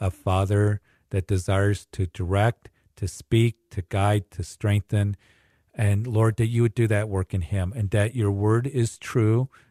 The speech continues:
that he can be established in your word, renew his mind with the word of God, um, that he would know what is that good and perfect and acceptable will of God in his life. Lord, that you would work,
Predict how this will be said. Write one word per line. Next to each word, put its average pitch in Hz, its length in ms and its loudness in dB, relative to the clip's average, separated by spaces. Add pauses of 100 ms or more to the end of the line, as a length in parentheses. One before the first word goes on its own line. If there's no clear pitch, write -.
(120)
that 107 180 0
he 110 240 0
can 107 360 -4 (100)
be 104 140 2
established 113 760 0
in 120 100 0
your 120 120 -2
word, 117 400 0 (340)
renew 104 440 2
his 110 280 0
mind 117 500 0
with 101 200 -2 (160)
the 98 320 -4
word 104 260 2
of 113 120 -2
God, 117 400 0 (400)
um, 90 360 -2
that 101 160 0
he 113 360 0
would 104 240 -4
know 107 200 0
what 101 200 -2
is 95 180 -2
that 98 200 -4
good 110 380 0 (120)
and 98 320 -2
perfect 104 440 -2
and 92 100 -4
acceptable 98 640 -6
will 95 220 -2
of 87 140 -6
God 90 280 -2
in 92 140 -4
his 87 160 -8
life. 90 300 -2 (480)
Lord, 120 220 2
that 127 100 0
you 120 180 -2
would 95 220 -2
work, 85 240 -6